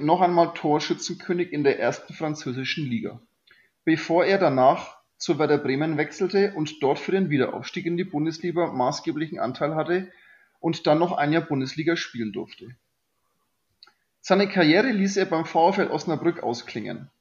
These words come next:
In der zweiten Bundesliga erzielte er in dreißig Spiele, in dreißig Spielen nochmal zwölf Tore. Danach beendete er, der, der siebenunddreißigjährige, seine aktive Karriere.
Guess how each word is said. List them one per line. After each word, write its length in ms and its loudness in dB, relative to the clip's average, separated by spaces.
In 80 -2
der 140 2
zweiten 440 4
Bundesliga 680 0
erzielte 500 -6
er 100 0
in 80 0
dreißig 380 0
Spiele, 500 2
in 240 -8
dreißig 320 -2
Spielen 320 -4
nochmal 380 -6
zwölf 400 -6
Tore. 340 -4
Danach 380 2
beendete 640 -2
er, 220 0
der, 340 0
der 160 -4
siebenunddreißigjährige, 1000 -2
seine 260 -2
aktive 440 -8
Karriere. 440 -8